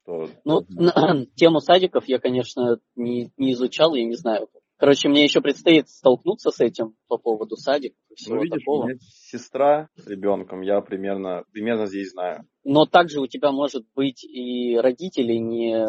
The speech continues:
Speaker 2: сильно старые. Ну, допустим, у тебя родители родили тебя не в двадцать пять-тридцать лет, а в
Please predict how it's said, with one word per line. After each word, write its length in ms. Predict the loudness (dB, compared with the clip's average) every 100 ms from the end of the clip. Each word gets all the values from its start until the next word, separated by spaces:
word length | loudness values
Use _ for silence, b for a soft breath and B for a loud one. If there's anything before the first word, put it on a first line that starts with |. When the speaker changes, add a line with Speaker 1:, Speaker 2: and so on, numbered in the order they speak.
| -2 -6 _ -18
Speaker 2:
сильно 560 | -4 -2 2 4 2 0
старые. 460 | 4 4 4 0
Ну, 120 | -4 0
допустим, 480 | 0 0 -6 -6
у 80 | -6
тебя 300 | -4 2 4
родители 680 | 4 -2 -2 -2 0 0 0 -4
родили 400 | 0 0 2 0
тебя 560 | -2 -2 4 6 6 2 -2
не 160 | -10 -10
в 40 | 0
двадцать 320 | 2 2 2
пять-тридцать 600 | 0 2 -6 -6 -10 -4
лет, 200 | -4 -4
а 380 | -8 -4 -2
в 40 | -2